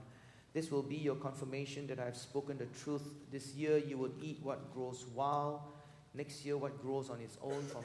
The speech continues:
that. But in the third year you will plant seed and harvest crops.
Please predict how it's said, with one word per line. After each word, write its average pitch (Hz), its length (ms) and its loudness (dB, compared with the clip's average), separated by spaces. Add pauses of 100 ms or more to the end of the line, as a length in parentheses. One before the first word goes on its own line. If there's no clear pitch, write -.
that. 127 220 0 (480)
But 120 100 -6
in 123 80 -6
the 123 80 -4
third 147 400 2
year 143 180 2
you 123 200 -2
will 120 120 -2
plant 127 320 -4
seed 131 380 -8
and 110 180 -8
harvest 120 460 -6
crops. - 480 -4